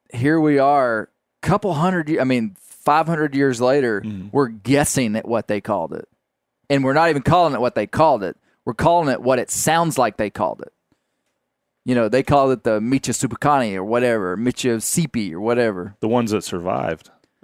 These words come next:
Speaker 2: And
Speaker 1: Right.
Speaker 2: and there's, yeah.
Speaker 1: And then, and then this Peter Pitchlynn, the Choctaw, he, in a, in this letter, this offici-, it was a letter that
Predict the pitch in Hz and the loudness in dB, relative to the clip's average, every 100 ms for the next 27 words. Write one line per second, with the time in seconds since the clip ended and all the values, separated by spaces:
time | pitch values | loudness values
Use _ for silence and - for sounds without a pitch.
0 | _ _ 107 98 113 123 104 107 113 110 | _ _ -12 -2 2 2 0 0 0 -2
1 | - - - 98 98 - _ _ 135 160 | -8 -16 -16 -10 -10 -10 _ _ 0 2
2 | 170 156 151 151 156 151 - 156 180 139 | 2 0 -2 0 0 0 0 -2 0 -2
3 | - 190 - 131 110 101 - 165 202 - | 0 -2 0 -2 -2 -4 0 2 2 0
4 | 107 85 - _ _ _ _ _ _ _ | -2 -2 -8 _ _ _ _ _ _ _
5 | _ _ - - 165 165 160 - 139 127 | _ _ -12 -4 -2 0 -4 -4 -2 0
6 | 117 135 127 113 113 120 156 113 82 113 | 0 0 0 -2 -2 2 2 2 -2 -4
7 | - 107 151 143 - 143 135 139 156 185 | -6 -2 -2 -2 -2 -2 2 2 2 2
8 | 190 175 147 127 104 | 2 0 0 0 -2